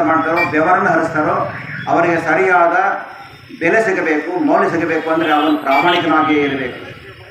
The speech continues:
ಅವನು ರೈತನಾಗಿರ್ಬೋದು, ಬೇರೆ ಬೇರೆ ಕ್ಷೇತ್ರದಲ್ಲಿ ಕಾರ್ಮಿಕನಾಗಿರ್ಬೋದು,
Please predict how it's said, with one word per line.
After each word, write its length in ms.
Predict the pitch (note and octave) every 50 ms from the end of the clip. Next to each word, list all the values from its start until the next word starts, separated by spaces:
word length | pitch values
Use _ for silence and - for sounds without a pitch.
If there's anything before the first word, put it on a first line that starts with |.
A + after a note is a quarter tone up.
| - - - - - -
ಅವನು 240 | D#3+ D#3 D#3+ D#3 D3
ರೈತನಾಗಿರ್ಬೋದು, 1000 | D3+ E3 F3 F3+ F3 E3+ E3 D#3+ D#3 D#3 D#3 D3+ D3 D3 C#3+ C#3+ D3 D3+ C#3+ -
ಬೇರೆ 180 | D3 D3+ D#3+
ಬೇರೆ 280 | D#3 D#3+ D#3 D#3 D#3 D3+
ಕ್ಷೇತ್ರದಲ್ಲಿ 600 | D3 - - - E3 E3+ E3 E3+ E3 D#3 D3+ D3
ಕಾರ್ಮಿಕನಾಗಿರ್ಬೋದು, 1000 | - D3+ D3+ D#3+ E3 - F3+ E3+ D#3 D#3+ D#3 D3+ D3+ D3+ C#3 C#3 C#3 C#3+ D3